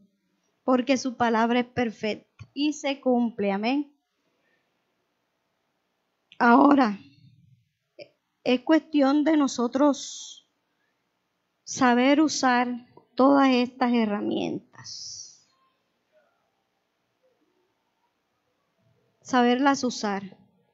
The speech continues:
Hermano, soy un cibercristiano. Para ser o llegar a ser, o llegar a ser un, un cibercristiano, tengo que dejar las prácticas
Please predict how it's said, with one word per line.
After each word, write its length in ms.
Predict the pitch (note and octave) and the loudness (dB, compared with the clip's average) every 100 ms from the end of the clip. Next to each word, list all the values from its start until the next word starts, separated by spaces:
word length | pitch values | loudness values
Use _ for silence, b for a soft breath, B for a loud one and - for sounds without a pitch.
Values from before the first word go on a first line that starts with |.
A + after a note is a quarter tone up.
| _ _ _ | _ _ _
Hermano, 360 | A#3+ B3 C#4+ C#4 | -4 0 2 0
soy 300 | - C4+ C4+ | 0 0 2
un 80 | D4 | -2
cibercristiano. 1120 | - C4+ B3 - A3+ - A#3+ A#3 B3 D4 C#4+ _ _ _ _ _ _ _ | -2 -2 -4 -8 -14 -10 -8 -6 -4 -8 -10 _ _ _ _ _ _ _
Para 240 | C4 A#3+ | 0 0
ser 500 | A#3 C#4 D4+ D#4 - _ | 0 0 0 -2 -10 _
o 160 | - C4+ | -2 0
llegar 340 | B3+ A#3+ B3 | 0 0 -2
a 40 | |
ser, 480 | B3 C4+ C4 A#3+ A3 | -2 -2 0 -2 -4
o 280 | - - A#3 | -14 -6 -4
llegar 340 | A3+ A3+ A#3 B3 | -2 -4 -2 -2
a 100 | B3 | -2
ser 320 | - A#3+ A#3 | -4 -4 -4
un, 340 | A#3 A#3 - _ | -6 -10 -12 _
un 480 | - D4 D4 C#4+ D4 | -2 2 0 -2 -10
cibercristiano, 1300 | - C4+ B3+ B3 B3 B3+ A#3+ A#3+ G#3 G#3 G3+ G#3 A3 _ _ _ _ _ _ | -14 -10 -4 -4 -4 -8 -8 -10 -10 -8 -8 -12 -14 _ _ _ _ _ _
tengo 300 | - B3 C#4 | -4 0 0
que 140 | C#4+ C4 | 0 0
dejar 500 | A3+ A3+ A#3+ A3+ G#3+ _ | 0 0 -2 -2 -10 _
las 220 | G#3+ G#3+ | -6 -6
prácticas 1400 | _ A#3 B3 B3+ - C#4 C#4 D#4 D#4 - - - - | _ -2 0 -2 -6 -10 -6 -8 -8 -14 -20 -20 -20